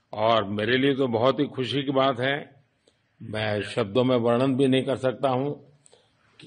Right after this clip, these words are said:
वरना कुछ भी बुरा हो जाता तो शायद मन को इतनी कैसे संभाल पाते, कहना कठिन था।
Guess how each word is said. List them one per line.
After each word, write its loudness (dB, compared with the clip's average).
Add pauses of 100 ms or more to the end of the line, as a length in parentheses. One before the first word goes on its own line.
(140)
वरना 6 (360)
कुछ -4
भी 2
बुरा 4
हो 4
जाता 2
तो -4
शायद 0 (840)
मन -6
को 0
इतनी 2 (760)
कैसे 0
संभाल 4
पाते, 2
कहना 0
कठिन -2
था। -4